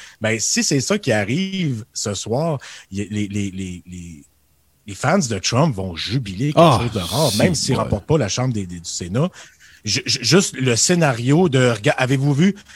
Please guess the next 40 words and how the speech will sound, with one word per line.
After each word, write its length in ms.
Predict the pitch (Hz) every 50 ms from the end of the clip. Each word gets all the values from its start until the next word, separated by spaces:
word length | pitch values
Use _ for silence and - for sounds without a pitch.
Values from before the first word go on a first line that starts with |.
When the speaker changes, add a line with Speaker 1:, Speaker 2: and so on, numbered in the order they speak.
| - -
Speaker 1:
il 60 | - 123
y 20 |
avait 140 | 120 120 143
un 160 | 135 127 127
genou 260 | 113 104 135 143 147
à 80 | 139 113
terre 220 | - 151 151 147 123
au 80 | 127
début, 300 | 117 120 117 107 131 143
mais 140 | 131 120 110
il 20 |
s'est 140 | - - 113
pas 160 | - - 143
laissé 260 | 120 117 110 - - 131
abattre, 380 | 107 104 101 120 127 123 -
puis 80 | - 117
il 20 |
s'est 180 | - - 131 110
levé, 300 | 104 104 98 117 120 117
puis 160 | 101 - 98 101
il 40 | 95
a 60 | 85 80 80 82 85 85
vaincu. 420 | 101 113 92 80 - - 98 90
Puis 160 | 85 - 98 95
là, 120 | 101 117 120 - -
il 100 | 214 101 98 101
Speaker 2:
Ah, 120 | 123 104
Speaker 1:
va 40 | 85
être 120 | 85 107
Speaker 2:
c'est 40 | 113
Speaker 1:
encore 140 | 92 - 120
Speaker 2:
sûr. 80 | - -
Speaker 1:
plus 140 | 208 196 135
dans 80 | 127
la 100 | 117 113
légende 420 | 110 110 113 117 110 110 196 175 117
pour 200 | - 113 107 110
eux 100 | 104 135
autres. 160 | 143 143 113
Mais 180 | 107 107 107